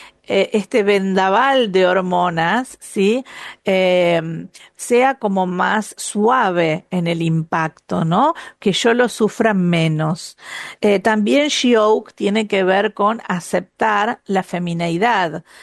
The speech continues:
¿no? Aceptar esta mujer que soy, con todo lo que eso implica, ¿no? Eh, otro floral hermoso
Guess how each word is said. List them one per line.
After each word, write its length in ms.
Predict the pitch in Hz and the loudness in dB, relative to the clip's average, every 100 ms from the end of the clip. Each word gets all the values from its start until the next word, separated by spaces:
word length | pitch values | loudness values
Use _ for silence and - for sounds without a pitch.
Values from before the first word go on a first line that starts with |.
| - - | -18 -6
¿no? 280 | 180 208 - | -2 -2 -4
Aceptar 580 | 185 - 170 170 220 226 | -8 -4 -6 -2 -2 0
esta 240 | 226 - | -2 -2
mujer 480 | 180 165 - 196 208 | -2 -2 0 0 0
que 140 | 190 | -2
soy, 580 | 170 - 240 202 160 160 _ - - - | -6 -4 0 2 0 -4 _ -20 -20 -4
con 240 | 180 180 | -2 0
todo 360 | 180 277 254 190 | 0 2 2 2
lo 200 | 165 165 | 2 0
que 400 | - 156 156 - | -2 -2 -2 -2
eso 240 | 170 - 175 | -4 -4 -4
implica, 840 | 165 160 156 165 147 - 147 170 | -4 -4 -2 -2 -2 -4 -6 -6
¿no? 300 | - 165 202 - _ - - - - | -6 -2 -2 -4 _ -20 -18 -18 -4
Eh, 240 | 202 190 185 | 2 2 2
otro 300 | 220 220 240 | 0 2 0
floral 500 | - 190 196 214 - | 2 2 4 0 -2
hermoso 920 | - 196 180 190 220 262 - - 165 | -2 0 0 0 2 0 0 -2 -4